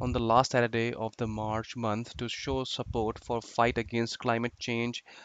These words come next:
and also commitment towards better planet. Earth Hour twenty twenty-two, twenty twenty was scheduled for March twenty-eighth, twenty twenty. And normally on this day worldwide,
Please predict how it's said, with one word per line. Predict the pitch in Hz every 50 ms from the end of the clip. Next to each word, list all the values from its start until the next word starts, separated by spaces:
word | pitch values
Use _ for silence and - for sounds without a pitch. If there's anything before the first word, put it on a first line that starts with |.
| - - - - -
and | - 120 117 117 113 113 113 117 117 117 113 113 - -
also | 127 123 123 117 - - 131 123 123 120 120 120 117 - - -
commitment | 143 131 135 135 - - 165 151 127 -
towards | 131 117 117 117 120 113 110
better | 113 107 120 113 113 120 117 117
planet. | 110 - 117 110 98 95 92 - - - - _ _ - _ _ _ _ _ - - - - - - - - - -
Earth | - 127 135 135 - -
Hour | - 123 123 120 127 135 139 131 - - - - - - - -
twenty | - 131 135 135
twenty-two, | 127 131 123 120 - _ _ _ - 139 135 135 - - -
twenty | 135 131 139 139
twenty | - 127 123 127 131 135
was | 120 117 113 -
scheduled | - 120 110 117 120 123 127 120 -
for | - - 120 107
March | 104 104 104 104 107 110 113 - - - -
twenty-eighth, | - 120 110 113 113 110 110 110 -
twenty | - 104 98 98
twenty. | 95 - 101 98 92 - 95 - - - - - - - _ _ _ _ _ - - - - - - - - -
And | 127 127 131 135 135 -
normally | - 131 123 123 131 135 143 147 156 185 - - - _ _ _ _ _ _ _ - - - _ _ _ - - - - - - -
on | 131 127 127 123 120
this | 139 147 131 120
day | - 143 123 113 120 151
worldwide, | 156 139 117 123 127 135 143 135 120 110 101 95 104 104 -